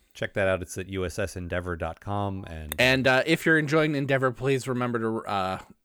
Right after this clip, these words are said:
Speaker 2: to, uh, review and, uh, give us a couple stars for that one. Uh,
Speaker 1: Oh.
Speaker 2: it looks good on iTunes.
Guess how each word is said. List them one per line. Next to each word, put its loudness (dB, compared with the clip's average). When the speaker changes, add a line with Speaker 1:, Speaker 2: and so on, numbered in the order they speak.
Speaker 2:
to, -4
uh, -2
review -6
and, -8
uh, -4
give -8
us -8
a -10
couple -6
stars -4
for -6
that -2
one. -10
Uh, -14
Speaker 1:
Oh. 2
Speaker 2:
it -4
looks -4
good -2
on -2
iTunes. -8